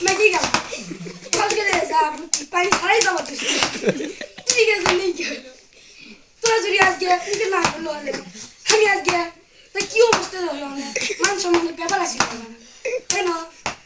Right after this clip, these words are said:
তোর করে কি হলো না? আমি তো হলো না। আমি তো হাত পা দিলাম না। তোর কি হলো না? তুই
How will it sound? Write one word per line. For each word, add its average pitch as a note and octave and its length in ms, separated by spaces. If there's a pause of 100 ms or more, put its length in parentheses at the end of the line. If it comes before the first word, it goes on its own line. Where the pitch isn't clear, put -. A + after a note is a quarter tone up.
তোর A#4+ 180
করে G4+ 100
কি E4+ 160
হলো C#4+ 280
না? C#4 60 (140)
আমি F4 120 (100)
তো E4+ 220
হলো D4 160
না। - 80 (120)
আমি F#4+ 160
তো - 120
হাত D#4 120 (100)
পা D4+ 100
দিলাম D4 340
না। C4 60 (460)
তোর A4+ 180
কি G#4+ 100
হলো D4+ 340
না? C4 60 (500)
তুই A4 140